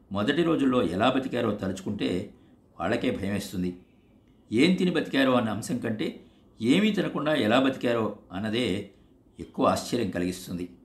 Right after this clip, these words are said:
సింహాచలం రిక్షావాలా అయ్యాడు. రాజమ్మ కలవారిళ్లలో పని మనిషి అయింది. ఆ బతుకులో ఎన్నో గతుకులు, కానీ రోజులు ఒకేలా ఉండవు.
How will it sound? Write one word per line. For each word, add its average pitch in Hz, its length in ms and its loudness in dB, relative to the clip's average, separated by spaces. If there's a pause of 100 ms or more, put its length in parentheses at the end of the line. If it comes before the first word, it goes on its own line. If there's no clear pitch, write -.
(480)
సింహాచలం 127 560 0 (280)
రిక్షావాలా 131 520 2
అయ్యాడు. 90 300 0 (520)
రాజమ్మ 127 380 4 (560)
కలవారిళ్లలో 131 680 4
పని 98 240 0
మనిషి 135 240 2
అయింది. 95 260 -4 (760)
ఆ 95 120 0
బతుకులో 95 420 -2
ఎన్నో 104 260 0
గతుకులు, 90 420 -4 (560)
కానీ 101 260 0 (500)
రోజులు 143 320 4
ఒకేలా 123 360 4
ఉండవు. 92 280 0